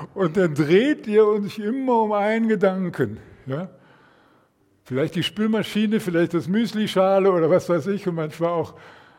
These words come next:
noch gravierendere Dinge. Grübeln, die Sorge wühlt in meinem Herzen, ja? Also Sorgen und Ängste können einen fertig machen.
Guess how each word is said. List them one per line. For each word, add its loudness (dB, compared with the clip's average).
noch -14
gravierendere -10
Dinge. -12
Grübeln, -4
die -10
Sorge -6
wühlt -2
in -8
meinem -8
Herzen, -12
ja? -18
Also 0
Sorgen 4
und -2
Ängste -4
können -4
einen -8
fertig -4
machen. -16